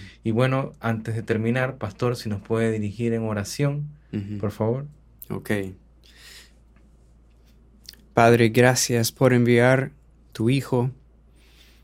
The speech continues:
Speaker 2: tanto amor que, que nos entregaste lo más valioso, valioso para ti,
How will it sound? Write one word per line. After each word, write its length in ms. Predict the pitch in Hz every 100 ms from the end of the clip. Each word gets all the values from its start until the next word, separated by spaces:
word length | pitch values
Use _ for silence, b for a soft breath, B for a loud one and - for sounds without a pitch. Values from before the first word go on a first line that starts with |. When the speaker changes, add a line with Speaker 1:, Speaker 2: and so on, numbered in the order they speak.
| _ -
Speaker 2:
tanto 320 | 127 131 127
amor 380 | 120 123 131 127
que, 320 | 110 104 101 _ _ b b b b _ _ _ _ _
que 320 | - 113 107 117
nos 280 | 120 120 123
entregaste 760 | 117 117 120 127 - 135 131 - _
lo 180 | - 131
más 320 | 143 170 156
valioso, 680 | 147 135 131 143 147 170 151 -
valioso 680 | 123 120 131 147 170 165 -
para 180 | 120 117
ti, 380 | 117 110 110